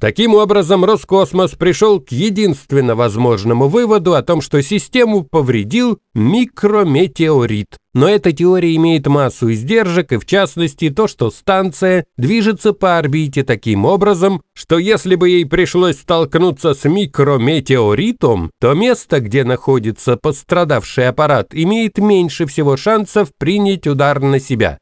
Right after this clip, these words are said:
Вероятность этого намного ниже, чем у других частей. Но на тот момент эта версия всех устраивала, и о ней забыли, а экипаж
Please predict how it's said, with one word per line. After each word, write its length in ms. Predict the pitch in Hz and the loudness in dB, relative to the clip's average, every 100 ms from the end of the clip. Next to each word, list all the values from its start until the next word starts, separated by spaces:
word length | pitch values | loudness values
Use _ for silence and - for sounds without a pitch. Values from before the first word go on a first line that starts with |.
| _ 98 | _ -2
Вероятность 880 | 107 117 117 156 208 170 143 139 131 | 0 2 2 0 0 0 0 0 -2
этого 320 | 110 107 101 | 0 0 0
намного 480 | 104 165 139 110 104 | 2 2 0 0 0
ниже, 360 | 185 185 202 | 0 2 0
чем 260 | - 156 196 | 0 0 0
у 60 | |
других 440 | 170 180 127 117 - | 0 0 0 -4 -4
частей. 600 | - 110 - 110 101 - _ _ | -6 -6 -2 0 0 -4 _ _
Но 280 | 104 117 143 | 0 2 2
на 160 | 131 120 | 2 0
тот 300 | - 202 160 | 2 0 0
момент 520 | 180 180 180 170 - - - | 0 2 2 -2 -6 -10 -4
эта 320 | 143 147 139 | -2 0 0
версия 540 | 117 170 139 - 139 | 0 -2 -2 -2 -2
всех 280 | - 143 - | 0 -4 -2
устраивала, 760 | 120 - 175 185 170 180 170 - - | -4 -2 0 0 0 0 0 -2 -2
и 140 | 139 | 0
о 100 | 131 | 0
ней 220 | 143 175 | 2 0
забыли, 560 | 117 160 202 131 90 - _ | 2 0 2 0 -2 -6 _
а 220 | 127 113 | 0 0
экипаж 560 | 104 107 165 226 - | 0 0 0 0 -2